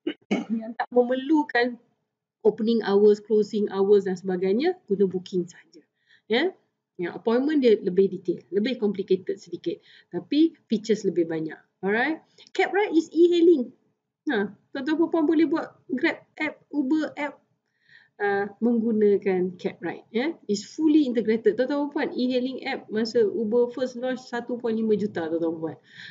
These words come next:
Kalau tuan-tuan puan nak suruh programmer buat pun, kurang-kurang pun lima puluh ribu. Tuan-tuan puan buat sendiri aja. Okey. Uh, okey, calendar is events.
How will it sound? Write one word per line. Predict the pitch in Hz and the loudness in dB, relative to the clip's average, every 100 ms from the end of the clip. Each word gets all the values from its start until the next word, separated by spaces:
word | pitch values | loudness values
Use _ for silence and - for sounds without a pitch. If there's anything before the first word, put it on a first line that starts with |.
| - 190 | -6 2
Kalau | 208 | 2
tuan-tuan | 233 233 233 | 4 2 2
puan | 226 254 | 0 -2
nak | 214 226 | 0 0
suruh | 240 247 | 2 2
programmer | 226 214 233 247 247 | 2 2 0 2 0
buat | 208 277 214 | 0 -2 -4
pun, | 269 233 | -6 0
kurang-kurang | 226 226 233 262 269 247 | 0 0 -2 -4 -2 -4
pun | 262 | 0
lima | 220 202 | 2 2
puluh | 202 202 | 2 2
ribu. | 196 175 160 - _ _ | 2 -2 -6 -10 _ _
Tuan-tuan | 180 208 208 | 0 2 2
puan | 226 208 | 2 -2
buat | 170 185 | -2 -2
sendiri | 190 190 185 | 0 4 4
aja. | 165 156 - - - - | 2 -2 -6 -20 -20 -4
Okey. | 196 247 302 392 - _ _ _ _ - - _ - | -4 0 2 2 -2 _ _ _ _ -18 -18 _ -6
Uh, | 202 185 175 160 _ _ _ _ _ _ _ _ - | 0 2 0 -4 _ _ _ _ _ _ _ _ -4
okey, | 262 254 | 0 0
calendar | 262 294 330 370 370 | 2 4 6 6 4
is | 262 - | 0 -2
events. | 220 254 302 381 - | 0 2 2 0 -2